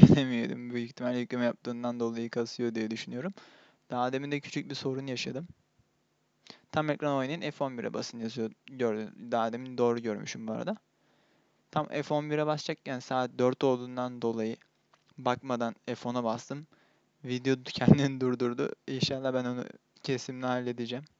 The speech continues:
BlueStacks daha iyi performans için donanım destekli sanallaştırmayı kullanma-, kullanamaz. Lütfen bios ayarlarını kontrol edin ve etkin olduğundan emin olun. Burada yazanlara göre arkadaşlar,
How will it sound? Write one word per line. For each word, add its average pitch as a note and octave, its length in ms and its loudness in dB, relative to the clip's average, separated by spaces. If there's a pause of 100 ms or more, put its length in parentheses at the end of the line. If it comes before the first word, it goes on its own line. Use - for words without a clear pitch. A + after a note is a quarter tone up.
(300)
BlueStacks D3+ 460 0
daha D3 220 4
iyi C#3 220 -2
performans C3 580 0
için B2+ 260 -6
donanım B2+ 300 -2
destekli B2+ 420 -4
sanallaştırmayı B2+ 1000 -4
kullanma-, B2 540 -4 (480)
kullanamaz. B2 600 -2 (760)
Lütfen D3 360 4
bios D3 220 4
ayarlarını B2+ 520 2
kontrol B2 360 -2
edin C#3+ 420 -2
ve C#3 80 0
etkin C#3 320 -4
olduğundan C3 500 0
emin B2 240 -4
olun. G#2+ 220 -4 (640)
Burada F3+ 180 2
yazanlara D#3 520 2
göre C#3+ 200 2
arkadaşlar, C3 600 -2